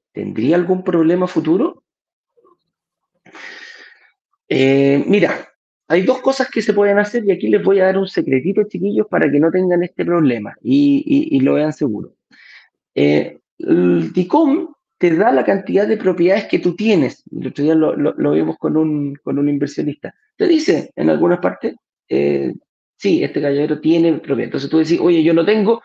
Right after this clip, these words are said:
claro, no te aparece en el sistema porque está en una mutuaria. Tú puedes llamar a dicom y decir, "Oye, despubliquen mis propiedades.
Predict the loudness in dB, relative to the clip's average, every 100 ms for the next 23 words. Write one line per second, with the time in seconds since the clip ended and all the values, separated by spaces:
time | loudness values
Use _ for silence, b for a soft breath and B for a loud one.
0 | B -2 0 2 0 0 0 0 0 0
1 | -2 -2 -2 -2 -4 -6 -6 -4 -4 -4
2 | -6 -8 -10 _ _ b b _ _ -4
3 | 0 2 2 2 2 2 2 0 0 -4
4 | -2 -2 0 -4 0 2 2 0 -2 0
5 | 0 -2 -4 -4 -4 -4 -2 0 0 -2
6 | -6 _